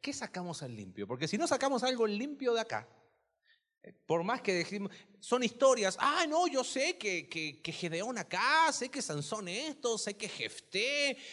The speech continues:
y que Gedeón tuvo un hijo, Abimelech, y fue un desastre". La historia la podemos conocer,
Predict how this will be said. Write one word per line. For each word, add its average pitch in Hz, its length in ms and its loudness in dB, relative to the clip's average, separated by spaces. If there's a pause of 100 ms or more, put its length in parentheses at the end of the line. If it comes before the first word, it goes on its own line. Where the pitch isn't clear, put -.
(120)
y 160 140 0
que 165 140 0
Gedeón 185 400 -2
tuvo 160 260 2
un 135 140 -2
hijo, 226 380 0
Abimelech, 160 680 0
y 160 60 -8
fue 220 140 -10
un 247 60 -10
desastre". 254 560 -4 (220)
La 180 140 2
historia 311 500 6
la 247 140 4
podemos 254 300 2
conocer, 220 380 0